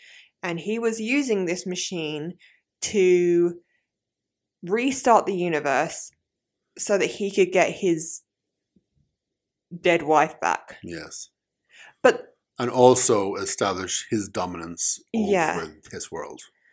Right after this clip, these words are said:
Speaker 1: And I know that I just explained everything that happened, but
Speaker 2: Mm-hmm.
Speaker 1: I don't understand anything that <laughs> happened.
Speaker 2: Yes.
Speaker 1: Like, in, like, uh, like, it just,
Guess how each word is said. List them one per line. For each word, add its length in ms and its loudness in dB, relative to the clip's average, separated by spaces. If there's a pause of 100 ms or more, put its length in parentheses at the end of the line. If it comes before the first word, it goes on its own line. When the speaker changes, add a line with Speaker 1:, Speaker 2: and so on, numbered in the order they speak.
(880)
Speaker 1:
And 220 2
I 180 4
know 400 4
that 100 4
I 180 2
just 220 -6
explained 640 -2 (120)
everything 500 -2
that 80 -6
happened, 520 -10 (260)
but 140 -8
Speaker 2:
Mm-hmm. 80 2
Speaker 1:
I 100 6
don't 120 2
understand 420 -4
anything 360 -6
that 80 2
<laughs> 180 4
happened. 420 -8 (2250)
Speaker 2:
Yes. 480 4 (360)
Speaker 1:
Like, 220 6
in, 240 0 (100)
like, 340 4 (120)
uh, 120 0
like, 320 2
it 80 2
just, 180 0